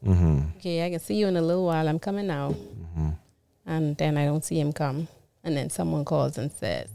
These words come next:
Speaker 2: "Something happened."
Speaker 1: Right.
Speaker 2: And it, when I hung up the phone, I
Speaker 1: Mm-hmm.
Speaker 2: said, "I love you." He said, "I love you too."
Speaker 1: Right.
Speaker 2: "I'll see you later. I'm coming now."
Speaker 1: Right.
Speaker 2: Okay. If I had to live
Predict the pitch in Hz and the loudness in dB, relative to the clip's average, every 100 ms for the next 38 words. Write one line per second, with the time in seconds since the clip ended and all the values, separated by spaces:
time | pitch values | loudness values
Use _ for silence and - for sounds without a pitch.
0 | 107 - _ _ _ _ _ _ _ - | -18 -20 _ _ _ _ _ _ _ -8
1 | 139 165 165 156 - - 180 - 85 78 | -6 -2 -2 -2 -2 -4 -4 0 4 4
2 | 76 - - _ _ _ _ _ _ _ | 4 -2 -10 _ _ _ _ _ _ _
3 | - 185 170 - _ _ - 190 196 208 | -6 -4 -4 -8 _ _ -2 4 6 6
4 | 196 180 202 208 285 - 101 90 208 85 | 4 2 0 2 0 -2 0 4 4 2
5 | 202 196 202 214 196 196 - 233 202 - | 0 -2 -4 -4 -2 -4 -4 -4 -2 -2
6 | 190 202 220 220 196 196 - - - - | 0 -2 -4 -2 -2 -2 -6 -8 0 2
7 | - - _ - 190 190 208 214 185 165 | 2 -4 _ -2 -2 0 0 2 2 2
8 | 165 208 208 175 156 165 - 101 80 - | 0 -2 -2 -2 -2 -6 -8 0 2 2
9 | - - _ _ _ _ - 180 - - | -2 -12 _ _ _ _ -10 -6 -2 -2
10 | 165 - _ _ - 156 - 196 214 247 | -4 -14 _ _ -2 -2 2 4 4 4
11 | 294 - _ - 233 208 185 170 156 147 | 2 -2 _ 0 0 4 4 8 6 6
12 | 151 - | -2 -12